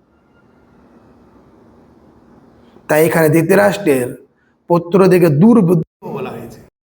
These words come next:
তেইশ নম্বর শ্লোকের মূল আলোচনা হচ্ছে কি ধৃতরাষ্ট্রের পুত্রদিকে দুর্বুদ্ধেয় বলা হয়েছে।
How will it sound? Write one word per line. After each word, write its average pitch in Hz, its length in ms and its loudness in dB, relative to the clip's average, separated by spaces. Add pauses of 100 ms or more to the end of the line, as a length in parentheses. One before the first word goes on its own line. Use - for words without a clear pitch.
(1500)
তেইশ 147 300 2
নম্বর 147 200 2
শ্লোকের 147 440 0
মূল 214 240 2
আলোচনা 143 380 -2
হচ্ছে 127 360 -6 (440)
কি - 80 -2
ধৃতরাষ্ট্রের 185 600 2
পুত্রদিকে 190 460 0
দুর্বুদ্ধেয় 202 720 2
বলা 165 200 0
হয়েছে। 131 380 -6